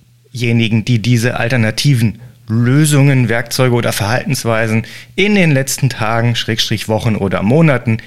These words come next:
erstmals genutzt oder gekauft haben. Und das sind die, mit denen du reden musst. Wenn du jetzt meinst, "Hm, das ist mir aber viel zu allgemein", dann kannst du dir zusätzlich noch überlegen,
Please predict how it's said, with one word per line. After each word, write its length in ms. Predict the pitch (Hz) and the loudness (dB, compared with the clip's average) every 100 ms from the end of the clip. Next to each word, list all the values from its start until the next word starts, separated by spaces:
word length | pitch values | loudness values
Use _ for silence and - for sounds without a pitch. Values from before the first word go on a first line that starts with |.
| - | -8
erstmals 600 | - 127 - 117 117 117 - - - | -4 -2 0 0 -2 -4 -12 -20 -6
genutzt 560 | 110 107 113 - - - - | -2 0 0 -2 -6 -12 -6
oder 340 | 113 90 87 - | -4 -4 -6 -6
gekauft 500 | 160 - - - - | -6 -4 -6 -6 -10
haben. 200 | - - - - - - | -10 -12 -16 -18 -16 -10
Und 200 | - 135 | -2 0
das 120 | 143 | 2
sind 220 | 139 151 131 | 2 0 2
die, 160 | 117 | 2
mit 200 | 117 107 | 2 0
denen 220 | 104 95 | -2 -2
du 80 | 104 | 0
reden 300 | 156 123 95 | 0 0 -2
musst. 240 | 92 - - | -4 -6 -2
Wenn 160 | 135 | 2
du 60 | 131 | 2
jetzt 260 | 139 - | 0 0
meinst, 320 | 135 127 135 - | 0 0 0 2
"Hm, 180 | 160 | 2
das 160 | 127 120 | 2 0
ist 80 | 135 | 0
mir 200 | 143 123 | 0 0
aber 200 | 123 120 | 0 0
viel 200 | 147 143 | 0 -2
zu 180 | - - | -2 -2
allgemein", 540 | 120 107 110 123 139 | 0 2 2 2 2
dann 100 | 117 | 0
kannst 260 | - 139 127 | -2 -4 -2
du 40 | |
dir 120 | 120 | -2
zusätzlich 500 | - 190 180 - 123 - - | -2 -2 -2 0 -4 -4 -14
noch 240 | - 120 135 | -4 -2 0
überlegen, 640 | 143 131 123 127 127 131 | 0 2 2 2 2 0